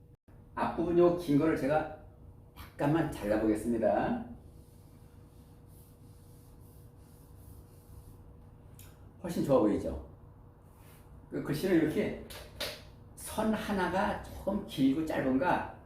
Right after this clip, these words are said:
그거만 살짝 고쳐도 글씨가 많이 달라집니다. 이 권도 가로획, 세로획이 같이 겹혀져 있는 글씨인데요. 이것도 보세요. 받침에 보면은 니은이 이게 길죠?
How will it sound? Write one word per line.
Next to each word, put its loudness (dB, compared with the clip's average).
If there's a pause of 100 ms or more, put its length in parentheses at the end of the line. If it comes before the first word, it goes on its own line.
(140)
그거만 0
살짝 -2
고쳐도 -4
글씨가 -2
많이 -4
달라집니다. -4 (2750)
이 4
권도 6 (200)
가로획, 2
세로획이 2
같이 0 (280)
겹혀져 -2
있는 4
글씨인데요. 0 (640)
이것도 0
보세요. 0 (260)
받침에 2
보면은 6
니은이 4
이게 2
길죠? 2